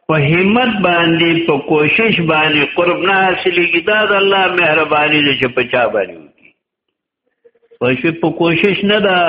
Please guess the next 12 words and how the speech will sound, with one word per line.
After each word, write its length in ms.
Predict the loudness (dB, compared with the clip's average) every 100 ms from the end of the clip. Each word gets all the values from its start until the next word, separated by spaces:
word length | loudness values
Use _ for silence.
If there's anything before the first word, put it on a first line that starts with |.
| 0 -4 -10 -16 -20 _ _ _ _ _ _ _ -20 _ _
<clears throat> 300 | -2 -2 -2
په 200 | 0 0
شي، 400 | 0 0 -2 -4 -12 -20 -20 -8 -2 0 0 0 0
دا 420 | 2 2 2 0
د 160 | 0 0
الله 420 | 2 2 2 2
مهرباني 760 | 2 2 2 2 2 2 2
ده 180 | 2 0
چې 160 | -2 -2
په 100 | -2
چا 240 | 0 0
وشي. 320 | -2 -6 -12